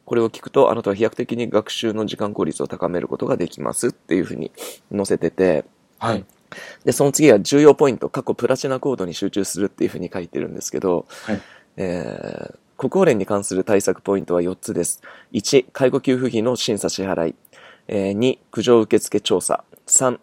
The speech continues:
Speaker 1: えー、第三者行為求償事務。四、介護サービス事業運営。で、介護、で、次が介護保険審査会は三つです。一、設置が都道府県。えー、二、えー、任期が三年。三、委員が、えー、保険者、被保険者、公益の代表。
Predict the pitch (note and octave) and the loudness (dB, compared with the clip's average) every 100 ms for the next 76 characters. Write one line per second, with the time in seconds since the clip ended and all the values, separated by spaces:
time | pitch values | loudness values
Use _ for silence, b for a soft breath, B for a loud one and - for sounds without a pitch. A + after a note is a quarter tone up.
0 | - G#2 F#2 A2+ A#2 A2 A2+ G2+ F2+ G#2 | -10 -8 0 -2 -2 -6 0 0 0 -4
1 | F#2+ F2+ - E2+ B1+ _ - G2+ B2 A2 | -2 -2 -2 -6 -8 _ -10 0 0 0
2 | _ - A2 F#2+ A2 - - F2+ - G#2 | _ 0 2 2 0 -2 -4 -8 -6 -6
3 | G2 G2 - G2 E2 E2 _ B B B | 0 2 0 -6 -6 -6 _ B B B
4 | B - G2+ F#2+ B2+ C3+ D3 - _ _ | B -6 -4 -2 0 0 -2 -6 _ _
5 | - C3+ _ _ - - G#2 E2 - C#3+ | -6 -6 _ _ -12 -4 -2 -2 0 2
6 | C#3 C3+ C3 C3 B2 B2+ B2 A2 G2 C3 | 2 0 -2 -4 -2 -4 -4 0 2 2
7 | G#2 - G2 F2+ - B B B - - | -2 -6 -4 -2 -4 B B B -6 0
8 | C3+ - - G#2+ - A#2 C3 - G2+ G2 | -2 -2 -4 -4 -2 2 2 2 0 0
9 | - D#2+ _ G2+ F#2+ A#2+ - - G2+ G2 | -4 -10 _ -12 -6 -6 -8 -10 -6 -4
10 | A#2 G#2 G#2 B2 - F#2+ D#2 - - - | -4 -2 -4 -4 -4 -6 -6 -10 -12 -6
11 | B2+ - - A2+ F#2+ F2+ C#3 - B B | -4 -4 -6 -4 -4 -2 -2 -2 B B
12 | B - G2+ G#2+ G#2+ G2+ G2 G#2 F#2 G2 | B -6 -2 0 0 -2 -2 -2 -2 -4
13 | F#2 - G2 F#2+ C3 F2+ F2 - - | -6 -4 -2 -2 -4 -2 -2 -4 -10